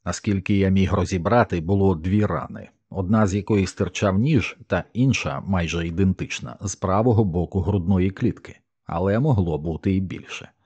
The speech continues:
Якщо зважити на тьмяне світло та мій стан, йому й руки могло бракувати, а я б і не помітив. Він зробив спробу поворушитись. «Хто це зробив?» — запитав я.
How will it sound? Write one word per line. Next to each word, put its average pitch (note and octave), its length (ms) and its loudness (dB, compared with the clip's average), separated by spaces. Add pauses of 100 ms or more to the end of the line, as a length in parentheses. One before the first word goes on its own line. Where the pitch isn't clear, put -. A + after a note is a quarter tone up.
(460)
Якщо G#2 420 0
зважити F#2+ 480 2
на F2+ 140 2
тьмяне F#2 400 2
світло F2+ 460 -2
та E2+ 140 -2
мій E2 160 -2
стан, - 460 -2 (120)
йому D3+ 260 0
й D3+ 60 6
руки D3+ 320 4
могло D#2+ 340 0
бракувати, D#2 680 -4
а G2+ 140 2
я F#2 180 4
б D2+ 80 -4
і F2 60 2
не D#2+ 140 0
помітив. - 500 -8 (1600)
Він G2+ 240 0
зробив F#2+ 440 4
спробу F#2 440 0
поворушитись. - 920 -2 (680)
«Хто D2+ 380 -8
це F2 180 -4
зробив?» — F2+ 440 -4 (220)
запитав - 520 -6
я. - 220 -16